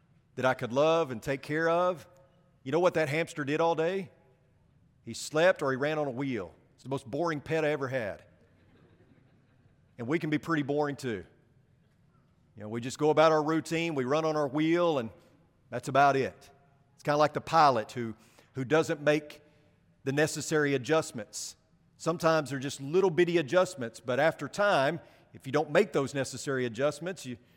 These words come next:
you end up thousands of miles off course. We've gotta constantly be making the adjustments. The tweaking has to happen, or we're gonna stray off course.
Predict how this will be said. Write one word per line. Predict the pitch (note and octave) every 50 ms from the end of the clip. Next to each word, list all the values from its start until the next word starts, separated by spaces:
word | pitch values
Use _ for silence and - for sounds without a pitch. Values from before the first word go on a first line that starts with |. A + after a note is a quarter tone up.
| _ _ _ _ _ _
you | - A#2+ C#3
end | D#3 D3+ C#3+
up | C#3 C#3+ - - - _ _ _ -
thousands | C#3+ D3+ D#3+ D#3 - D#3 D3+ B2
of | D3 B2
miles | C3+ C#3 D3 C#3+ C#3+ C#3 B2
off | C3+ C3+ C3 - -
course. | - C3+ A2 F#2+ E2+ - - - - - - - _ _ _ _ _ _ _ _ _ _ _ _ _ _ - _ _ _ _
We've | C3 C3 B2+
gotta | D3 E3 D3+ C#3+
constantly | - - F3 F3+ F#3+ F3+ - - D#3+ C#3 C3+ C3
be | A#2 C3+ C3+
making | B2+ D3+ D3+ D3+ D3+ D3 C#3
the | C3+ C3
adjustments. | A#2+ G#2+ C#3 D#3+ E3 D#3 - - B2+ A2+ - -
The | - A#2+
tweaking | - - - - - F3 F#3+ G3 F3+ - - C3 A2 G2+ F#2 - _ _ _ _ _ _ _
has | - - F#3+ G3 - -
to | F#3+ E3
happen, | C#3 D3 F#3 F#3+ F#3 F#3 - B2+ G#2+ G2 - _ _ _ _ _ _
or | - C3+ C3+
we're | D3
gonna | D3+ E3 D#3+
stray | C3+ - - D#3 D#3 D#3+ E3
off | D#3 D3 C#3+ -
course. | - - F#3 F3+ E3+ C3+ G2+ - - - - - - -